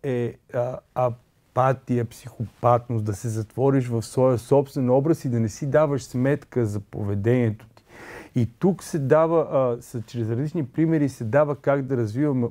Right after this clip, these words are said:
успешна емоционална интелигентност. И връщам към това, че и нашето училище, и училищата в Щатите, така описани, те мерят интелектуално, I Q. А емоционалното, което всъщност е важното и социалното, емоционалната и социалната интелигентност и компетентност,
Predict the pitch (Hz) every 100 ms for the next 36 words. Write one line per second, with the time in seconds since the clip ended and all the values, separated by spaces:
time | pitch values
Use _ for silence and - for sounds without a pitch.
0 | - 110 _ 127 127 127 117 107 104 -
1 | 104 113 117 101 - - 101 98 92 -
2 | - - - - - - 107 101 143 165
3 | 196 170 147 123 123 110 151 - 135 117
4 | - - _ _ _ _ _ 170 202 208
5 | 185 175 151 - 135 113 - 117 101 90
6 | - 147 - _ _ 165 156 143 135 -
7 | 143 135 127 - 104 - 123 123 120 104
8 | 104 110 117 107 135 139 170 147 139 151
9 | 139 135 135 - 113 - 107 101 - 101
10 | 95 82 - 107 110 - - 82 - -
11 | - - - 104 113 117 117 113 127 196
12 | 214 214 - 170 175 - 190 180 170 -
13 | 117 92 104 151 180 180 120 127 123 -
14 | - - 85 117 151 - 101 101 - 107
15 | 123 151 135 117 - - 113 151 143 131
16 | 117 120 113 110 117 110 98 - - 98
17 | - - 98 98 - - -